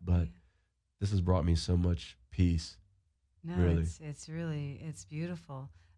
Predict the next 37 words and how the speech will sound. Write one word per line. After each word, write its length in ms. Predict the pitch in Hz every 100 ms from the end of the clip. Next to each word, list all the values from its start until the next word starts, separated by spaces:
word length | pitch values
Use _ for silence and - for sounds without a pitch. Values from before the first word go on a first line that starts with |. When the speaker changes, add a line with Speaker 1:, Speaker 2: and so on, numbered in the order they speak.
| -
Speaker 2:
Uh, 120 | 185
and 260 | 196 180 175
you, 300 | 170 170 -
you 200 | 165 175
have 640 | 156 175 190 151 147 160
brought 240 | 151 143 123
a 40 |
lot 180 | 135 123
of 60 | 123
peace 280 | - 131 -
to 60 | -
a 40 |
lot 160 | 127 120
of 60 | 110
people. 460 | 120 107 - - 185 _ _ -
Speaker 1:
<laughs> 500 | - - 165 - 147
Speaker 2:
No, 180 | 247 247
you 160 | 214
have, 280 | 202 226 214
you 100 | 202
have 260 | 190 202 190
impacted 560 | 180 160 156 147 - 143
us. 240 | 170 -
You 60 | 180
know, 60 | 170
and 80 |
we 60 | 180
haven't 280 | 214 190 165
really 200 | 175 170
ta-, 140 | -
we've 160 | 202 202
talked 240 | 214 202
a 40 | 175
little 200 | 170 175
bit 120 | 165
about, 400 | 156 151 143 143
um, 360 | 160 147 139